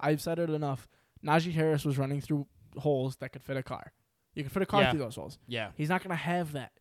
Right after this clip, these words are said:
Speaker 1: Najee Harris is
Speaker 2: You,
Speaker 1: great.
Speaker 2: you could have, you could have put Vince Wilfork behind some of those lines, and, like, he could have fit through those holes,
Speaker 1: If I
Speaker 2: honest
Speaker 1: think
Speaker 2: to God.
Speaker 1: of Najee Harris, I'm thinking, um, he's great when he runs open field, and he's good at avoiding tackles in the open field. Is he gonna be able to bust through a line that has a gap just the size to fit him and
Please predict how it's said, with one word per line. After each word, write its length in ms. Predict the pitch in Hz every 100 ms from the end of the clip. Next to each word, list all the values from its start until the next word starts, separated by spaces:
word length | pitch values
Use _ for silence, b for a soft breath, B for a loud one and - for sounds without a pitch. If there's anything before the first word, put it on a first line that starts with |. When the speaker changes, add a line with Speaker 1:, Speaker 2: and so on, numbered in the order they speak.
| _ _ -
Speaker 1:
Najee 260 | 156 196 202
Harris 200 | 208 196
is 120 | 170 175
Speaker 2:
You, 120 | 156
Speaker 1:
great. 120 | 175
Speaker 2:
you 100 | 233
could 220 | - 226
have, 180 | 185 139 170
you 100 | 180
could 160 | 208
have 60 | 180
put 120 | 165
Vince 240 | 120 143 -
Wilfork 500 | 127 135 143 143 -
behind 300 | 131 135 131
some 140 | 135
of 60 | 131
those 180 | 131 131
lines, 320 | 131 135 123
and, 100 | 120
like, 140 | 110 -
he 120 | 135
could 160 | 123
have 80 | 110
fit 160 | 107 -
through 100 | 98
those 220 | 82 -
holes, 100 | - 165
Speaker 1:
If 80 | 185
I 80 | 196
Speaker 2:
honest 100 | 214
Speaker 1:
think 140 | 208
Speaker 2:
to 60 | -
God. 100 | 180
Speaker 1:
of 120 | 180
Najee 360 | 180 185 185 185
Harris, 300 | 170 196 180
I'm 100 | 151
thinking, 500 | - 170 170 170 160
um, 340 | 151 156 147 139
he's 180 | 175 160
great 440 | 143 135 214 -
when 160 | 151 156
he 80 | 147
runs 320 | 156 147 135
open 260 | 160 151 135
field, 380 | - 190 160 160 _ -
and 120 | 147
he's 80 | 135
good 160 | 156
at 80 | 160
avoiding 260 | 156 160 156
tackles 320 | 170 185 165
in 60 | 156
the 80 |
open 240 | 151 156 143
field. 260 | 185 135 - _ _ _ -
Is 160 | 170
he 60 | 196
gonna 160 | 202 190
be 120 | 202
able 140 | 202
to 60 | 170
bust 320 | 160 170 -
through 180 | 185 185
a 20 |
line 360 | 165 147 151 185
that 140 | 147
has 120 | 147 147
a 60 |
gap 340 | 143 147 160 -
just 260 | 160 165
the 60 | 180
size 320 | 170 170 180
to 80 | 156
fit 200 | - 180
him 260 | 151 165 208
and 140 | 165